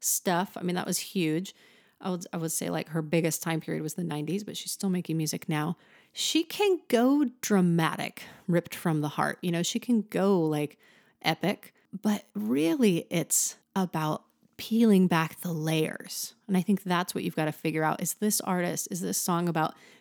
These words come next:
peeling back the layers and taking off the mask? And I think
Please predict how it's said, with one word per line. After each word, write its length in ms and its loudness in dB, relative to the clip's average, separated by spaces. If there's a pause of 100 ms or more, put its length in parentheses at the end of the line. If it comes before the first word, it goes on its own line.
(140)
peeling 400 4
back 280 0
the 80 -2
layers 580 0
and 160 -6
taking 340 -4
off 240 -4
the 80 -6
mask? 600 -8 (480)
And 180 0
I 80 -2
think 320 -4